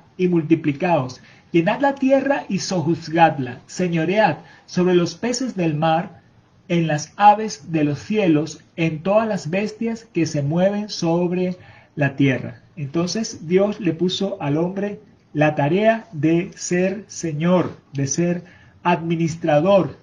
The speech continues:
de todas las cosas. El Señor puso al hombre en el huerto del Edén para que cuidara de el huerto. Dice en Génesis capítulo dos, versículo quince:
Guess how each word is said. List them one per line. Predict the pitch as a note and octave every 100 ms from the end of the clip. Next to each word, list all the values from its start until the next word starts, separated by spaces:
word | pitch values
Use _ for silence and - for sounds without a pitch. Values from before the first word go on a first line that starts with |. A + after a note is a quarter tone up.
| -
de | D3 D3
todas | C#3+ F3+ F#3 F#3 F3+ -
las | D#3 C3+
cosas. | - D3 C#3+ C#3 A2 - - - - -
El | E3
Señor | E3 F3 F3+ A3 B3+ - - _ _ _
puso | G3 A3+ -
al | G#3
hombre | G3+ G3+ G#3 -
en | F#3+ E3+
el | D3+
huerto | D3+ F#3+ A3+ - A#3+ A#3+ - - _ _
del | D3+ E3 D#3+
Edén | D#3 G3+ G#3 C#3 - _
para | D#3 D3+ D3
que | E3 D#3+
cuidara | D#3+ D#3 E3+ A3+ C4 B3+ - -
de | C3 D#3+ F#3+ G#3+ - -
el | D3+ C#3+
huerto. | D3+ D#3+ D3+ - A#2 A2 _ - _ _ _
Dice | C3+ C#3 F3 F3+ -
en | D3+
Génesis | C#3+ G3 G3+ G#3 A3 G#3+
capítulo | - - C#3 D#3+ D#3+ D3
dos, | D3+ G3 -
versículo | D3 - D3 E3+ D#3 C#3+
quince: | G3 G3+ E3+ B2 A2